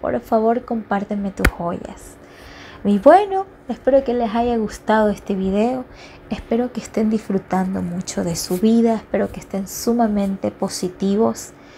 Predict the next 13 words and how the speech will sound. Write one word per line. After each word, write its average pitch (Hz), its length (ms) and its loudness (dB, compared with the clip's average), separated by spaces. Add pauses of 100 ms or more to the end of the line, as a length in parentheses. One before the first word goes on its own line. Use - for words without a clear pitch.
(300)
disfrutando 233 880 2
y 247 100 2
agradeciendo 226 920 0 (520)
que - 120 -12
estamos 208 460 -4
aquí 202 280 -4
vivos. - 640 -8
Por 247 180 2
favor, 233 800 6 (1300)
agradezcamos 208 840 -2
más 180 280 -4
de 202 100 -4
que, - 180 -14